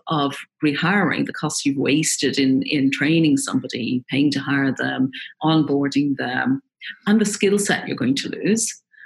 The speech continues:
um, if somebody does leave. Um, the fact that that invariably is, is going to spread messages. We've probably always all, all seen the negative things on the, on, there's a website called Glassdoor where, where people,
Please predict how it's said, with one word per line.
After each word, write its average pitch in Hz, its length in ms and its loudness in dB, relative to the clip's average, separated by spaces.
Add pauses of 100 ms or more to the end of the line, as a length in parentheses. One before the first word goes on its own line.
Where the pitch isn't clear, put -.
um, 151 460 2
if - 200 -2
somebody 135 360 2
does 131 240 -6
leave. 139 420 0 (300)
Um, 160 320 4
the - 140 -2
fact 160 340 0
that 147 240 0 (420)
that 139 220 0
invariably 143 680 0
is, 139 200 -4
is 139 160 -2
going 143 220 2
to - 100 -4
spread 139 440 -4
messages. 147 580 -2
We've 139 180 -2
probably 143 280 -4
always 143 420 -2
all, 139 220 -4 (100)
all 156 220 0
seen 165 400 2
the 147 80 4
negative 143 400 -2
things 147 340 2
on 143 160 0
the, - 180 -2
on, 147 220 0
there's 143 260 -2
a 139 60 -4
website 135 300 -4
called 135 220 -2
Glassdoor 143 560 -2
where, 135 180 -4 (540)
where 165 200 2
people, 156 500 2